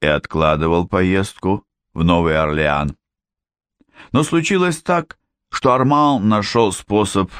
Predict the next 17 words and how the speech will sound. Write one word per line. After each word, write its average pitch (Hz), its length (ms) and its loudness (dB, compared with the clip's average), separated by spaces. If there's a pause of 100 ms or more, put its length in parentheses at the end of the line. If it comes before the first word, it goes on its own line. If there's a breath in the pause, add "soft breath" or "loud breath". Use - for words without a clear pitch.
(180)
уговорить 92 640 0
меня. 76 380 0 (1200 loud breath)
Он 170 180 0
признался, 101 720 0
что 101 360 -2
Лестед 87 800 -2 (680 loud breath)
не 104 160 4
погиб 160 520 -2
в - 140 -8
театре 90 420 0
вампиров. 76 800 -2 (720)
Я 78 360 0
был 90 200 2
уверен, 90 480 0
что 90 340 0
Лестед 80 460 -2
мертв. 92 720 -2